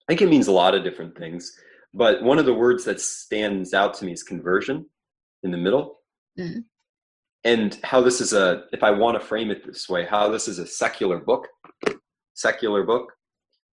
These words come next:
Speaker 1: I put it in quotations because Paul VanderKlay yesterday came out with a talk where he looked at Luke and other people's, uh, conversation about the Joker.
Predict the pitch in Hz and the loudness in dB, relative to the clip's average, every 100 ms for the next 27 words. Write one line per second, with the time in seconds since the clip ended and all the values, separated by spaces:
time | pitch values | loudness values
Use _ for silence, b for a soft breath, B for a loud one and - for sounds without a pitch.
0 | _ _ _ _ _ _ - 127 175 170 | _ _ _ _ _ _ -2 0 2 2
1 | 127 - 117 - 123 117 104 104 - 92 | 0 -4 -8 -4 -4 -6 -12 -10 -6 -4
2 | - - _ _ _ _ - 120 117 104 | -6 -16 _ _ _ _ -4 0 2 0
3 | 107 104 120 117 110 107 107 101 85 _ | -2 -2 0 0 0 -4 -4 -4 -10 _
4 | _ _ _ _ _ 107 101 95 90 - | _ _ _ _ _ -2 0 -2 -8 -10
5 | _ - 104 107 - 95 92 - 92 87 | _ -4 -2 -2 -4 -6 -6 -6 -6 -6
6 | 98 98 90 98 101 - 87 85 92 104 | -4 -4 0 0 0 -4 -6 -2 -2 -2
7 | 95 101 95 90 - - 85 - - _ | -4 2 4 4 0 0 0 0 -10 _
8 | _ _ - 104 101 95 101 101 95 92 | _ _ -4 0 2 2 2 4 2 2
9 | 90 95 98 127 135 | 2 4 4 2 2